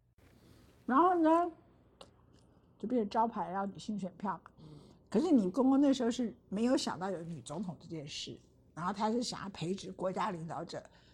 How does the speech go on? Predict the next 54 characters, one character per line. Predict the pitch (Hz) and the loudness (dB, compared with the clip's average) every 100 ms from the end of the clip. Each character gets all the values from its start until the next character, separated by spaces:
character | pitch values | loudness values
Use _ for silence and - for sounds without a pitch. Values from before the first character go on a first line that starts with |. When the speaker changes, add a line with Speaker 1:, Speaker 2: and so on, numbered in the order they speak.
| - | -6
Speaker 1:
他 | 233 | 2
认 | 262 294 | 4 4
为 | 220 | 2
你 | 175 | 0
只 | 151 160 | -4 -8
要 | 202 | -4
去 | 240 | 0
做 | 233 | 2
县 | 233 240 | 2 0
市 | 233 | -4
首 | 226 - | -6 -8
长， | 160 - | -8 -4
政 | 247 202 | -2 -2
绩 | 202 | -4
一 | 190 220 | -4 4
定 | 359 | 4
很 | 269 185 | 4 0
好。 | 233 - - | -2 -4 -10
Speaker 2:
嗯。 | - 131 165 147 131 - | -14 -14 -14 -16 -18 -14
Speaker 1:
他 | - | -6
觉 | 220 202 | -2 0
得 | 208 | 2
我 | 196 151 151 | 0 -2 -8
能 | 175 | -4
力 | 226 | -2
很 | 220 147 | -2 -4
强 | - | -8
啊， | 120 135 - | -8 -10 -12
他 | 165 | -12
觉 | 127 | -12
得， | 135 - | -12 -14
嗯。 | 160 - - _ _ _ _ _ _ _ _ _ _ _ _ _ _ _ _ _ | -16 -18 -20 _ _ _ _ _ _ _ _ _ _ _ _ _ _ _ _ _
我 | - | -6
跟 | 160 | -2
他 | 226 | -2
讲 | 233 - | -2 -6
了 | 147 | -6
半 | 170 190 | -6 -6
天， | 160 - - | -6 -12 -12
你 | 156 | -10
知 | 160 | -6
道 | 170 | -6
我 | - | -4
后 | 185 | -4
来 | 139 | -4
怎 | 147 104 | -8 -12
么 | 90 - _ _ _ _ _ | -14 -18 _ _ _ _ _
糊 | - - | -6 0
弄 | 220 214 220 | 0 0 -2
掉 | 214 | -2
你 | 165 135 | -4 -6
公 | 170 165 | -8 -8
公 | 160 | -8
吗？ | 160 170 | -8 -8